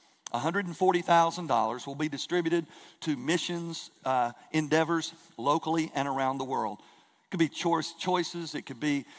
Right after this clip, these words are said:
the hospice center down here, it could be, um, it could be, uh, One Vision in Brazil and Dominican Republic, it could be Hope Through Him in Honduras, it could be Inkai's Children in Africa. Uh,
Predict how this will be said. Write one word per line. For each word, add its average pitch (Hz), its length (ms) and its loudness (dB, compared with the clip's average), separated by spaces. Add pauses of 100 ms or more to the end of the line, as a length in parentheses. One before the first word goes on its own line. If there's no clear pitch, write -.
(120)
the - 80 -6
hospice 170 480 2
center 170 320 -2
down 170 280 4
here, 170 340 4
it 160 140 -6
could 123 180 -12
be, 147 280 2 (360)
um, 131 500 4 (200)
it 151 140 0
could 143 140 -6
be, 151 320 4 (280)
uh, 120 340 4
One 165 300 0
Vision 170 380 2
in 151 160 0
Brazil 170 720 2 (260)
and 135 120 0
Dominican 156 480 0
Republic, 196 720 4 (300)
it 151 140 0
could 139 160 -8
be 147 260 2 (240)
Hope 185 300 4
Through 175 160 4
Him 170 240 2
in 131 100 -2
Honduras, 180 760 0 (320)
it 151 120 2
could 151 120 -4
be 143 120 0
Inkai's 160 540 4
Children 196 460 2
in 120 220 -2
Africa. 185 600 6 (200)
Uh, 180 100 6